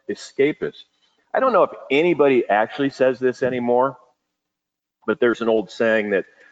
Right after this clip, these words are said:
so-and-so is so heavenly minded, they're no earthly good. Have you ever, ever heard that? "So heavenly minded, they're no earthly good."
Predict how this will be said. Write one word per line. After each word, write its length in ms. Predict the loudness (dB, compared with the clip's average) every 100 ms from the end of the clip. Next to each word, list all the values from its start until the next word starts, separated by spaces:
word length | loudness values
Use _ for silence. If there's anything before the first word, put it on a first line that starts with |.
| _ _
so-and-so 640 | -2 2 2 2 0 2 4
is 180 | 2 0
so 180 | 0
heavenly 480 | 2 0 2 0 -2
minded, 580 | 0 0 0 0 -2 0
they're 140 | -2
no 240 | 0 0 0
earthly 380 | -2 -4 -6 -8
good. 420 | -6 -2 -2 -2 -8 _
Have 100 | -4
you 60 | -2
ever, 260 | -2 -6 _ _ _ _ -4
ever 120 | -2
heard 200 | -2 -2
that? 240 | 0 0 -2
"So 200 | -2 -2
heavenly 420 | 0 0 2 2
minded, 480 | 2 2 2 0 -2 -6 _ _ _
they're 160 | -2 0
no 360 | 2 2 0 -4 -2
earthly 360 | -2 0 -4
good." 380 | 0 2 2 0